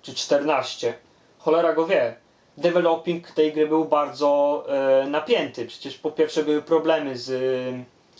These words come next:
prawami autorskimi do tej gry. E, mało tego, jest jeszcze inna, gorsza kwestia. Ta gra była wiele razy przesuwana. Pierwotnie miała wyjść tak naprawdę na, e,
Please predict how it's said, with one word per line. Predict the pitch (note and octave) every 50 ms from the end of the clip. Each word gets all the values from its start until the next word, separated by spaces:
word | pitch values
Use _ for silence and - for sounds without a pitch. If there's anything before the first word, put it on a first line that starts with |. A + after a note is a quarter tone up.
| - -
prawami | - D#3+ D#3+ - F3 E3 D#3+ -
autorskimi | C3+ C#3+ C3+ C3+ C3 B2 - - C#3 C3 C3
do | B2+ B2 A#2
tej | - A#2+ A#2+ A#2
gry. | A#2 A#2+ A#2+ A#2 B2 C#3 C#3+ - _ _ _ _ _ _ _ _ _ _ _ _ _ _ _ _ _ _ _ _ _ - - - - - - - _ _ -
E, | - D3 D#3+ D#3+ D#3+ D3+ D3+ D3+ D3 C#3+ - - -
mało | D3 D#3+ F#3 G#3+ G#3 F3 D#3+
tego, | - D3+ C3 B2 A#2 A#2+ A2+ - - _ -
jest | D2+ - -
jeszcze | D#3+ D#3 - E3 D3+
inna, | D3+ F3+ F#3 F3 E3 D#3 D#3 D3+ - - - -
gorsza | - - F3 F#3 F#3 - - C3
kwestia. | - - C3+ B2 - - - B2+ A2+ - - - _ - - _ _ _ _ _ _ - - _ _ _ _ -
Ta | E3+ E3+
gra | D#3 - D#3+ E3
była | D#3 D#3+ D#3 D#3 D#3
wiele | D#3 D#3+ E3 D#3+
razy | D3+ C#3+ C3+ A#2+ C3+
przesuwana. | C3 - D#3 - - D#3 F3 F3 D3 B2+ A#2 G#2+ - _ _ _ _ _ _ _ _ _ _ _ -
Pierwotnie | - F3 E3+ E3+ F#3 F#3+ - - G3 F#3+
miała | F#3+ F#3 E3+ E3+ E3
wyjść | E3 E3+ E3+ -
tak | F#3 F3+ -
naprawdę | F3 F3 E3+ E3+ E3 D#3+ - E3+ E3
na, | D#3 C#3+ C#3+ C#3+ D3 D#3 D#3 D#3+ - -
e, | D3+ D3 D3 D3 D3 D3 D3 C#3+ C#3+ C#3 C#3